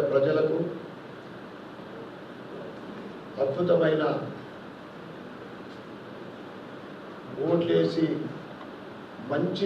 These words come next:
వేల ఓట్లు ఆరు నెలల క్రితం, అవి ఇలా ఏడు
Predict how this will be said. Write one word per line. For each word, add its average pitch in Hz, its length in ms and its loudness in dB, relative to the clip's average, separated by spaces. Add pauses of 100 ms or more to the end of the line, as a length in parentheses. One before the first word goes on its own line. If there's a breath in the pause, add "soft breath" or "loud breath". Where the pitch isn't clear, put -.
వేల 131 140 6 (180)
ఓట్లు - 240 2 (460)
ఆరు 143 120 2
నెలల 151 240 2
క్రితం, 135 260 -4 (1500)
అవి 160 160 6
ఇలా 170 220 10 (240)
ఏడు 180 200 8